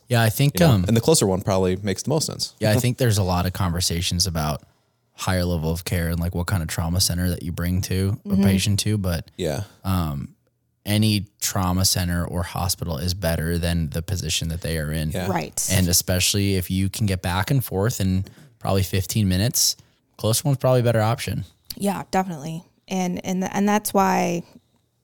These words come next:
Speaker 3: I decided to make that decision and
Speaker 1: Yeah.
Speaker 3: use that hospital because rightfully so, like, once you're gonna run into things, never, nothing ever goes to plan, right? So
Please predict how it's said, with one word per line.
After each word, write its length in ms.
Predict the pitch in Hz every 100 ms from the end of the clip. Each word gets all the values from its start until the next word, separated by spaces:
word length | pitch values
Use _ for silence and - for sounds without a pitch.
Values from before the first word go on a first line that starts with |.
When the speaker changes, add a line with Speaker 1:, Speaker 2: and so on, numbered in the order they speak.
| _ _ _ -
Speaker 3:
I 140 | 180
decided 560 | 170 - 170 165 165 -
to 120 | -
make 220 | 165 165
that 120 | 170 160
decision 520 | 165 170 170 214 214
and 80 | 180
Speaker 1:
Yeah. 120 | 165
Speaker 3:
use 80 | 175
that 160 | 170
hospital 580 | 170 165 - 175 175 180
because 720 | 180 170 175 165 165 - - - _
rightfully 340 | 180 170 - 170
so, 200 | 233 269
like, 180 | 180 165
once 640 | 170 170 - - - - - - _ _ _ _ _ _ _
you're 160 | 220 262
gonna 180 | 226 190
run 180 | 175 156
into 180 | 139
things, 260 | 139 139 170
never, 180 | 196 247
nothing 320 | 233 240 294 -
ever 320 | 170 165 165
goes 300 | 160 139 127
to 60 | -
plan, 320 | 175 143 143
right? 320 | - 160 151
So 420 | - 175 156 151